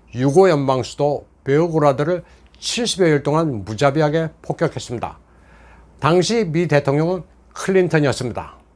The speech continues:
당시 나토의 유고 공습은 천구백구십구 년 삼월 이십사일부터 유월 십일까지 이루어졌습니다. 밀로세비치의 인종 탄압도 문제였지만 미국과 나토는 영향력 확대에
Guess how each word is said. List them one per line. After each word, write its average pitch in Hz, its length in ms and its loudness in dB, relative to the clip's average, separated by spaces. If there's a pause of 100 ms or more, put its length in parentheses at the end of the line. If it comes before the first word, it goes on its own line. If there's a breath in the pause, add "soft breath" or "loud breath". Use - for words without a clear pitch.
(1000 soft breath)
당시 156 460 2
나토의 135 640 2
유고 135 320 0
공습은 120 580 -2
천구백구십구 139 1120 -2
년 123 180 2
삼월 131 380 -2
이십사일부터 113 800 0 (560 loud breath)
유월 160 320 4
십일까지 131 640 -2
이루어졌습니다. 113 720 -2 (880 loud breath)
밀로세비치의 156 1040 2
인종 135 560 -2
탄압도 117 720 0
문제였지만 120 580 -2 (440 loud breath)
미국과 139 440 4
나토는 127 640 0 (420 soft breath)
영향력 156 640 0
확대에 123 460 -2